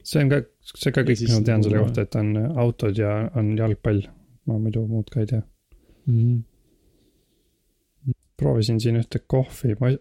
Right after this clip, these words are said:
Speaker 1: ostsin, äh, te-, teie juurde reisiks valmistudes ostsin esimest korda sihukest fancy't lahustavat kohvi,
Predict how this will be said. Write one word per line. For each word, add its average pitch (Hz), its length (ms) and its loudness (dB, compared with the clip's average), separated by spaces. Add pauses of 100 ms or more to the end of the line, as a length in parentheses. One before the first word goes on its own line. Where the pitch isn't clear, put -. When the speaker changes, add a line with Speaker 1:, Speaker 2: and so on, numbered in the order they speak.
Speaker 1:
ostsin, 120 340 0 (560)
äh, 104 400 0
te-, 113 360 -2
teie 123 260 4
juurde 104 280 2
reisiks 120 420 -2
valmistudes 104 480 0
ostsin 101 460 -2 (100)
esimest 110 340 -2
korda 113 340 -2
sihukest - 320 -8
fancy't 117 520 -2
lahustavat 107 480 -2
kohvi, 110 380 -4